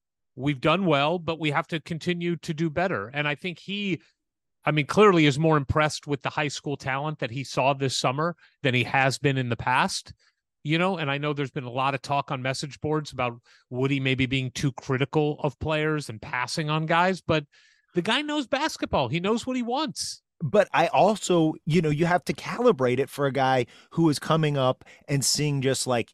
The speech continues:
Speaker 2: he was probably looking at tape of the very best college players to see if they would work at the pro level, and then at the summer league, uh, for the N B A level for decades. And so now he's had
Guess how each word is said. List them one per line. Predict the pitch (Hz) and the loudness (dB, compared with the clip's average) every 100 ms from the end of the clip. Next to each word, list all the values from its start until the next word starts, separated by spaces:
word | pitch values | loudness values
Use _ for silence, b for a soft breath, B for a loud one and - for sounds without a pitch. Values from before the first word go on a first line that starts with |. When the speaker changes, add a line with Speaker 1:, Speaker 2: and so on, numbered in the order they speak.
| - | -8
Speaker 2:
he | 139 | -4
was | 156 135 | -2 -2
probably | - 156 156 | 2 4 4
looking | 139 147 139 139 | 2 0 -2 -6
at | - | -4
tape | 131 123 - | -2 -4 -2
of | 135 123 104 | -2 -2 -2
the | 123 | 0
very | 139 139 160 | 2 4 4
best | 127 127 - - | 2 0 -4 -12
college | - 135 117 110 - | -2 2 2 0 -6
players | 110 92 92 - | -8 -6 -8 -8
to | 131 | -4
see | - 156 | -2 -2
if | 131 | -2
they | 135 | 0
would | 123 117 | 0 0
work | 104 117 - | -2 -4 -6
at | 104 | -8
the | 110 | -10
pro | - 117 | -6 -6
level, | 104 104 92 95 - | -6 -6 -8 -8 -4
and | 135 131 | -2 0
then | 127 120 B B | -2 -4 B B
at | - | -6
the | 151 | -2
summer | 156 - 139 135 131 | -2 2 2 2 2
league, | 123 120 110 92 B B | 2 0 0 -6 B B
uh, | - 117 113 | -4 -2 -2
for | - | -2
the | 127 123 139 | -2 0 -2
N | 131 | -2
B | 117 117 | 0 0
A | 117 113 | 0 0
level | 110 104 95 98 B B | -2 -4 -6 -10 B B
for | - 151 | -4 0
decades. | 143 233 226 - - - - B B B - | 2 2 2 -2 -4 -10 -12 B B B -2
And | 160 143 | 0 0
so | - 156 | 2 2
now | 147 139 160 180 | 2 0 0 0
he's | 180 170 151 | -2 -4 -8
had | - 135 127 123 | -4 0 2 2